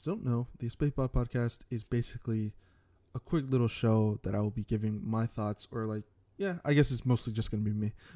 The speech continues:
My thoughts of anything that came out that I won't be able to get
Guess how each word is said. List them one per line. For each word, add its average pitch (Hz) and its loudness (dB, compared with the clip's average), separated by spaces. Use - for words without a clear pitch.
My 151 2
thoughts 139 -2
of 110 -6
anything 135 2
that 113 0
came 120 -2
out 113 0
that 104 -2
I 104 0
won't 117 0
be 120 6
able 110 2
to 107 -2
get 107 0